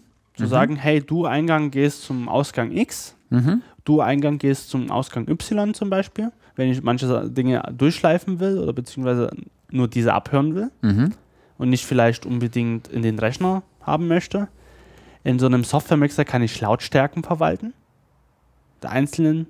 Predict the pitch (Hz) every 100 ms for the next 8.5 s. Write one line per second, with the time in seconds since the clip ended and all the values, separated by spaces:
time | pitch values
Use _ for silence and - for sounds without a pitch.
0 | - 143 165 190 220 254 _ - 127 -
1 | 135 131 131 - 139 127 127 127 131 123
2 | 117 - 127 147 220 - _ _ _ _
3 | _ _ - 98 82 151 _ _ _ _
4 | _ _ - _ _ _ _ _ _ _
5 | _ _ - _ _ _ - - 139 151
6 | 175 - - 139 151 - 147 135 139 147
7 | 107 95 - - - 127 120 113 127 131
8 | 127 123 123 120 120